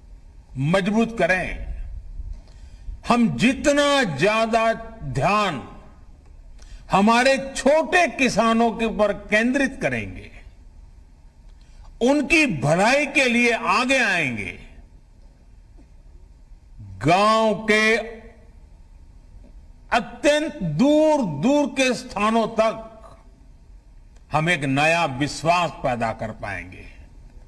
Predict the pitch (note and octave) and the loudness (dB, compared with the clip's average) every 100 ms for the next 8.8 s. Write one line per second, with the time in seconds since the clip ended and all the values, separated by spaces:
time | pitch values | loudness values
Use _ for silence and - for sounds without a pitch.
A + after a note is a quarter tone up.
0 | - - - - - - - - - - | -20 -20 -20 -20 -20 -20 -20 -20 -6 0
1 | F3+ D#3 G3+ B3+ D4+ C#4+ A#3 - - - | 2 2 4 4 2 0 -8 -18 -20 -20
2 | - - - - - - - - - C#4 | -20 -20 -20 -20 -20 -20 -20 -20 -4 0
3 | C#4 D4+ F4 C#4+ F3 A3 - C#4+ D#4 D4 | 2 2 2 2 0 0 2 2 2 2
4 | F3+ G#2 - - - - - - - - | 0 -4 -12 -18 -20 -20 -20 -20 -20 -20
5 | - - - - - - F#3 G3+ G3+ G#3+ | -20 -20 -20 -20 -8 -2 2 2 2 0
6 | G3+ F#3 E3 E3+ E3+ F3+ E3+ D#3 E3 A#3 | 0 0 2 2 2 2 2 2 2 2
7 | C4+ C4+ - - - - - - C#3+ D#3 | 0 -2 -8 -18 -20 -20 -20 -4 0 2
8 | D3 C#3 A#2 A#2 G2+ E2+ - | 2 0 0 -4 -10 -14 -16